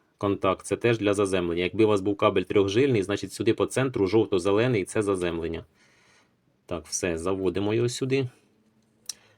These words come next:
Так як я кажу, що це, е, не для професійних електриків, то в нас,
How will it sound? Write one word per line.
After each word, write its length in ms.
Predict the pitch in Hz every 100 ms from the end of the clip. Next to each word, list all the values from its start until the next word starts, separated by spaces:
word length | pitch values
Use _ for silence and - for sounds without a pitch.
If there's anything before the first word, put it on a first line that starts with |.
| _
Так 200 | - 104
як 140 | 98 101
я 80 |
кажу, 220 | 95 101 104
що 260 | - -
це, 280 | - 101 95 - _ _ _ _ _ -
е, 240 | 110 98 98 95 95
не 120 | 101
для 160 | 98
професійних 600 | 95 95 107 - 165 147 131
електриків, 460 | 123 120 127 113
то 120 | -
в 40 | 104
нас, 260 | 113 120